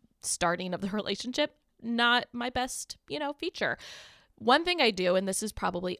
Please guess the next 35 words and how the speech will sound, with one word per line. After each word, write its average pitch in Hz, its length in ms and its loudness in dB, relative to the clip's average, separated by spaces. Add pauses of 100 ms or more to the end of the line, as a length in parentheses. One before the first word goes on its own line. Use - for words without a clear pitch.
(200)
awful, 175 480 2
but 226 160 2
I 214 100 4
feel 240 200 0
like 262 180 2
I 254 160 2
always 208 280 4
try 240 180 0
to 214 80 -2
carry 156 360 -4
something 208 440 -4
in 185 100 -4
the 180 60 -6
hallway, 175 420 0
like 160 280 -6
a, 170 220 -4
a 185 80 -8
piece - 260 -8
of 180 60 -8
paper 160 400 -4
or - 60 -6
my 165 240 -4
iPad 165 400 -2
or 180 120 -2
whatever, 196 580 0 (420)
so 240 180 4
that 220 280 8
if 226 140 0
I'm 254 140 2
walking 214 360 2
down 208 160 -2
the 196 60 -6
hallway 190 600 0
and, 180 460 -4 (320)
like, 185 260 -4